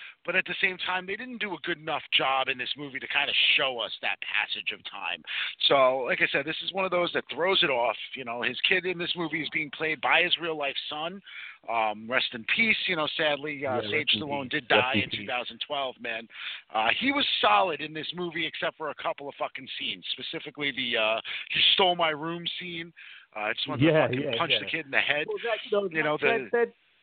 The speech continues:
Speaker 2: you know, I like that, like, the scene when he, when he takes on the bully. I kinda like that because he was trying to fucking train. He wanted to be in that place that Tommy Gunn was in, and his father wouldn't give him no time of day. But he trained himself and everything. With all that trouble that he was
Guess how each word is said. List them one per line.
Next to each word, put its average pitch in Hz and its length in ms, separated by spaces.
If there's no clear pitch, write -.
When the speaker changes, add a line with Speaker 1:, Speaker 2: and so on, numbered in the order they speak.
Speaker 2:
you 240 80
know, 226 120
I 220 100
like 240 240
that, 214 160
like, 214 160
the 208 180
scene 226 160
when 226 100
he, 214 220
when 214 140
he 208 40
takes 208 280
on 208 100
the 190 60
bully. 190 260
I 175 60
kinda 214 240
like 180 260
that 185 240
because 165 300
he 165 80
was 143 100
trying 220 340
to - 80
fucking 165 340
train. 170 440
He 151 80
wanted 180 460
to 185 80
be 175 200
in 170 80
that 165 240
place 170 300
that 160 120
Tommy 165 280
Gunn 147 240
was 147 160
in, 151 100
and 123 80
his 110 160
father 202 240
wouldn't 175 220
give 170 120
him 165 60
no 160 100
time 160 280
of 131 100
day. 139 320
But 117 120
he 196 100
trained 190 220
himself 143 560
and 131 80
everything. 139 480
With 120 100
all 147 140
that 170 240
trouble 156 240
that 143 180
he 143 140
was 139 160